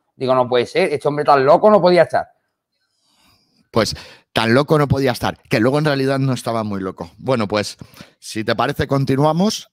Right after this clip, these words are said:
Speaker 2: Es cuando
Speaker 1: Sí.
Speaker 2: ya él va, antes de,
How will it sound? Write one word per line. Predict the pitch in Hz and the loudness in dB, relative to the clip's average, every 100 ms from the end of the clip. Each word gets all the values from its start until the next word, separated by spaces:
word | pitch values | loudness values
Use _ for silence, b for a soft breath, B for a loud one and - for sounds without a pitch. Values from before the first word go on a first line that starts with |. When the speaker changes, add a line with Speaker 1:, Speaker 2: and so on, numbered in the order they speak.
| _ | _
Speaker 2:
Es | 120 135 - | -4 -4 -6
cuando | - 135 135 131 127 | -4 -2 -2 -2 -2
Speaker 1:
Sí. | |
Speaker 2:
ya | 123 127 127 123 123 120 120 107 _ _ | -2 -2 -2 -4 -4 -6 -8 -12 _ _
él | - 127 123 | -6 -6 -4
va, | 123 123 120 117 113 _ _ _ _ _ _ _ _ _ _ | -2 -2 -2 -4 -8 _ _ _ _ _ _ _ _ _ _
antes | 120 131 147 135 | -4 -2 -2 0
de, | 135 135 135 131 131 131 127 | 0 2 2 2 2 2 0